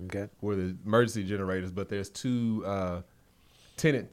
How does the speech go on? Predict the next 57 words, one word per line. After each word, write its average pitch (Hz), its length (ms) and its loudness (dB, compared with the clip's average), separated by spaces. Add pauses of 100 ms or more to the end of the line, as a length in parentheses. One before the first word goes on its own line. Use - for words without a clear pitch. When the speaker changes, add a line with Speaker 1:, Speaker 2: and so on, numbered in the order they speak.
(120)
Speaker 2:
cooling 110 280 -2
towers 104 300 2
on 104 120 0
the 95 60 -2
roof. 98 300 -4
They 104 140 0
paid 104 240 0
to 95 80 -4
get 98 140 -6
their 98 120 -2
own 98 200 -4
cooling 98 300 -6
towers 87 240 -4
put 87 140 -8
in. 85 180 -10 (120)
Speaker 1:
Dang. 95 240 -6 (880)
Speaker 2:
Yeah, 101 360 -2
K 131 180 0
T, 113 300 -4
I 101 60 -8
think 113 240 -10
it 104 100 -12
was 92 100 -16
K 127 180 -10
T 127 160 -12
L. 123 120 -12
I - 60 -12
don't 123 220 2
know, 101 120 0
whichever 101 320 -2
tenant 92 300 -4
it 87 60 -6
was, 87 360 -6 (300)
'cause 104 100 -4
they 113 100 4
had 113 140 4
a 95 40 0
bunch 104 220 0
of, 90 140 -4
uh, 87 140 -2
equipment 107 400 -2
that 92 100 -2
they 101 100 -2
needed 92 220 -4
to 92 60 -10
keep 98 240 -8
cool, 95 320 -2
so 95 120 -8
they 98 140 0
Speaker 1:
Mm-hmm. 107 100 0
Speaker 2:
had 98 160 0
their 95 160 0
own 98 320 -2
cooling 101 320 -4
towers 92 260 -2
and 90 100 -2
everything. 87 460 -4